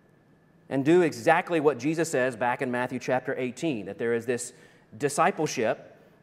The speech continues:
which is related to the word discipline, if they don't continue to follow Christ.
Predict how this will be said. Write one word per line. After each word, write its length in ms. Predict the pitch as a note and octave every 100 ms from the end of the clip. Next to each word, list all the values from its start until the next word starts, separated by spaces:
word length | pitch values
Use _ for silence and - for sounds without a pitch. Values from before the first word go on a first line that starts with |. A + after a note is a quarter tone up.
| -
which 120 | A#2+
is 100 | C3+
related 280 | A#2+ B2+ C3
to 40 |
the 60 | C3
word 260 | B2 B2
discipline, 640 | A2 F#3+ F#3+ - A#2+ A2+ C3+
if 140 | A#2
they 160 | B2+ B2
don't 380 | B2+ B2+ C3+ - - - _ -
continue 340 | D3 C#3 C3
to 140 | C#3
follow 480 | B2 B2+ A#2+ A#2+ A#2 - - - _
Christ. 580 | - C#3 G2 - -